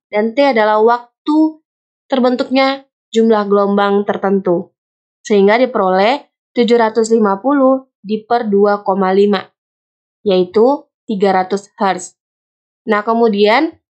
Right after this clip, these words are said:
cepat rambat gelombang. Nah, ini disimbolkan dengan V, yaitu lambda dikali dengan F, di mana lambda adalah panjang gelombang, F adalah frekuensi. Nah, selain persamaan ini,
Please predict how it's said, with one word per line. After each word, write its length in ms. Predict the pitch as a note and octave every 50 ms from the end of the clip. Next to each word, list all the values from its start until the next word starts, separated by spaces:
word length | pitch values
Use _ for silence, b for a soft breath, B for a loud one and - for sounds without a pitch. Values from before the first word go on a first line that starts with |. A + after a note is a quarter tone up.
| -
cepat 260 | - A3+ - C#4+ D4+ D4+ D#4
rambat 320 | C#4+ C4+ C4 C4 C4+ C4+ A3
gelombang. 640 | A#3 B3 C4 C4 C4 B3 A#3+ A#3 A#3 A#3 A#3 A#3 _ _ _ _ _ _ _ -
Nah, 320 | - A3 G#3+ G3 F#3+ F#3+ - _ _ _ _ -
ini 240 | A3+ A3+ A#3 C4
disimbolkan 640 | C4+ C4+ C4 C4+ A#3+ A3 G#3 G#3 G#3 G#3 A#3 A3+ A3+
dengan 320 | G#3+ G3+ G3+ F#3+ F#3+ F#3+ F#3+
V, 380 | - - G3 F#3+ A3 C4 D4 D4+ _ _ _ _ _ _ _ _ _
yaitu 420 | - G#3+ G#3+ G#3+ G#3 G#3 C4 C4+ C#4 C#4+ C#4+ D4 - _ _ _ -
lambda 420 | G#3 G#3 G#3 G#3+ G#3+ A3 A3+ A#3+ B3
dikali 320 | A#3 A#3+ A#3 G3+ G3+ G#3
dengan 240 | G3+ G3 G3 F#3 F#3 -
F, 320 | - - F#3 F3+ F3+ - _ _ _ _
di 160 | - G3+ G3+
mana 260 | G3+ G3+ G#3 G3 F#3+
lambda 320 | F#3+ F#3+ F#3+ F#3+ F#3+ F#3 F#3
adalah 240 | F#3+ F#3 F3+ F#3
panjang 320 | F#3 F#3 F#3+ F#3 F#3 F#3 F#3
gelombang, 560 | F#3 F#3 F3+ F3+ F#3 F#3+ G#3+ C4 D4 D#4 _ _ _ _ _ _ _
F 220 | - D#4 D#4+ D#4+ -
adalah 400 | - A3+ G#3 G3+ G3 G3+ G3+ G3
frekuensi. 760 | G#3 G3+ G3 F#3+ G#3+ G3 G3 G3+ G3+ - A3 G3+ F#3+ G3 _ _ _ _ _ _ _ -
Nah, 160 | - G#3+ G#3+
selain 320 | G#3+ - A#3 A3 G#3+ G#3 A3+
persamaan 480 | A3+ A#3 A3+ A#3 G#3 G#3 G#3+ G#3 G3+
ini, 480 | G#3 G3 G3 G#3 A#3+ C#4+ D#4 D#4+ D#4+ _